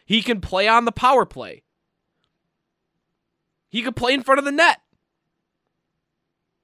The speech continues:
And what does that lead to? It leads to overutilization of Ristolainen, thinking that his physical skill set will translate to on-ice production. But it doesn't. It's a trap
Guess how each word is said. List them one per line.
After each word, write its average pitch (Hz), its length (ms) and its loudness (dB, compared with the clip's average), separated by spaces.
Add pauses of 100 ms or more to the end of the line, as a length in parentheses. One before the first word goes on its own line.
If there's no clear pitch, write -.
(320)
And 156 100 -8
what 180 100 0
does 196 100 0
that 190 180 2
lead 170 220 -4
to? 104 200 -14 (360)
It 175 140 -2
leads 208 440 -4
to 233 300 -6
overutilization 202 1300 -2 (320)
of 208 220 4
Ristolainen, 208 760 0 (160)
thinking 233 440 -2
that 208 300 2 (160)
his 214 240 -2
physical 220 480 -4
skill 160 300 -6
set 143 400 -8 (220)
will 226 320 4
translate 196 840 -4 (160)
to 233 200 -6
on-ice 233 480 -2
production. 202 600 -6 (360)
But 156 100 -4
it 131 120 -10
doesn't. 139 340 -4 (640)
It's 151 120 -12
a 143 60 -12
trap - 500 -2